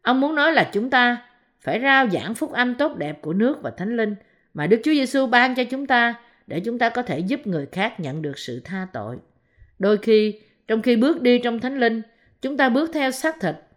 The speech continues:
ham muốn của xác thịt và ước muốn của Thánh Linh chống đối nhau trong cuộc sống của chúng ta. Nhưng những gì chúng ta cần biết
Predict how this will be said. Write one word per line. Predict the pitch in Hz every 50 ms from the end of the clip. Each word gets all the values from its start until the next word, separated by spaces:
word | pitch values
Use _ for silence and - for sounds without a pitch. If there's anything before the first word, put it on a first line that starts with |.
| _ _ _ _
ham | - 233 247 262 262 262 254
muốn | 269 302 330 262
của | 214 196
xác | - - 247 240 -
thịt | 175 147 - - - _ _ _ _ _
và | - 127
ước | - - 208 247 277 - 254
muốn | 254 262 294 320
của | - 208 -
Thánh | - 214 247 254 247
Linh | 226 220 220 208 - _ _ _ _ _ -
chống | 240 262 320 339 311
đối | 262 262 285 320
nhau | 320 277 247 233 226 220
trong | 226 233 220 202
cuộc | - 151 135 -
sống | - 185 160 214 247 247
của | - 123 - -
chúng | 147 147 196
ta. | - 202 185 180 170 170 - _ _ _ _ _ _ _ _ _ _ _ -
Nhưng | 185 180 185 180 180 170 170 _ _ _ _ _ - - -
những | - 190 247 269
gì | 277 214 -
chúng | 208 220 247
ta | 262 262
cần | 254 254 196 160 147 151
biết | 175 202 262 330 339 - - _